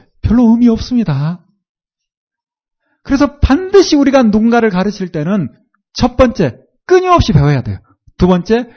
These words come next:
그 말씀대로 살려고 몸부림쳐야 돼요. 완벽하게 살 수는 없지만 몸부림치는 모습이 보여야 닮고 싶은 거지. 그리고 세 번째, 가르치고.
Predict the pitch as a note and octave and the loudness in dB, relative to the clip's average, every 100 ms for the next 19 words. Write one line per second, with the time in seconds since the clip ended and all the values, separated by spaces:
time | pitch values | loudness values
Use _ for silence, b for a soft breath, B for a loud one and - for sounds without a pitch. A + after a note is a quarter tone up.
0 | b - A3+ G#3+ G3 - G3 G3+ F#3+ - | b -6 -2 0 -2 -4 -4 -2 -4 -6
1 | A3 G#3 E3+ F#3 A2 A#2+ D#3 F3+ A#3+ A#3+ | -6 -4 -2 -4 -4 0 0 2 -2 -4
2 | A3 C4+ F3+ G#2+ - _ _ _ _ _ | -4 -4 -4 -8 -10 _ _ _ _ _
3 | A2+ A2 F3+ - A3 A3 A3+ - G#3+ F#3 | -8 -4 -4 -2 -4 -2 -2 -2 -2 -2
4 | - F#3+ E3 F#3+ - b b D3+ F3 G#3 | -6 -4 -2 -4 -6 b b 0 2 2
5 | B3+ C#4 C4+ A#3 - C#4+ A3 D3+ F3 B3 | 0 0 0 -2 -2 0 2 0 0 -2
6 | B3+ - - A#2+ F#3 C#4 E3+ G2+ _ _ | -4 -4 -4 2 4 4 2 -2 _ _
7 | _ _ _ _ _ _ _ - - F3+ | _ _ _ _ _ _ _ -10 -6 -6
8 | F#3+ G3 - F#3 G3+ F3 B2 G#2+ G#2 A2+ | -2 -2 -2 -8 -8 -8 -10 -12 -12 -10
9 | B2+ B2 _ _ _ _ _ _ _ _ | -12 -16 _ _ _ _ _ _ _ _
10 | _ _ _ _ - D#3 E3+ - F#3+ F#3 | _ _ _ _ -8 -4 -2 -2 -2 -4
11 | G#3 A3+ - - A#2+ G#2+ - | -6 -8 -10 -10 -10 -10 -14